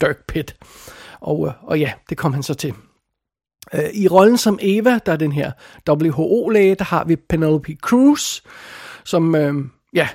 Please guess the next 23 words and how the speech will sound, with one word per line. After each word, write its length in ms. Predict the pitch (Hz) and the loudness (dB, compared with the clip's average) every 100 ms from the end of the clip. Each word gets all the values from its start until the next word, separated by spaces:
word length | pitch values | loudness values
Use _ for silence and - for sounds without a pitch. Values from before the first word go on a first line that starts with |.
| - | -6
jo 100 | 165 | -2
altså 180 | 165 165 | -2 -2
har 200 | 160 202 | 0 4
lavet 220 | 233 214 | 6 6
en 80 | 226 | 4
del 160 | 226 214 | 2 0
amerikanske, 580 | 196 196 214 196 - 214 | 0 0 -4 -6 -2 0
øh, 840 | 175 170 180 175 175 175 170 190 190 | 0 0 -2 -2 -4 -4 -6 -8 -8
øh, 180 | 175 - | -8 -4
engelsksprogede 460 | 202 - 185 170 | -4 -2 0 0
ting 200 | - 190 | -4 -6
på 60 | 202 | -4
det 100 | 214 | -4
her 40 | |
tidspunkt. 600 | 190 214 196 - 202 180 | -4 -4 -4 0 0 0
Altså 180 | 147 165 | -4 -4
Vanilla 420 | 139 156 165 180 | 0 2 4 4
Sky 180 | 196 - | 2 0
fra 300 | 165 170 185 | 2 2 0
to 100 | 185 | -2
tusind 240 | - 175 175 | -8 -6 -6
og 80 | - | -2
et, 340 | 190 190 - | -2 -2 -8